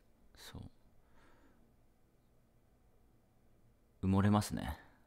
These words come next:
うん。埋も-、埋もれないためには、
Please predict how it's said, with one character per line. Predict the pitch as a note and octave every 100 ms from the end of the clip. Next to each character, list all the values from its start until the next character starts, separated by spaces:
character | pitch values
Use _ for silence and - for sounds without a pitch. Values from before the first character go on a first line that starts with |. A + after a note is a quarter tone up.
| _ _ - - F#2+ D#2 - - - - _ _ _ _ - - - - _ _ _ _ _ _ _ -
う |
ん。 |
埋 | C3
も-、 | D#3+ -
埋 | C#3+
も | F3+
れ | G3+
な | G#3+ G#3+
い |
た | G#3 G#3
め | G#3
に | D3+
は、 | F2+ F2 D#2+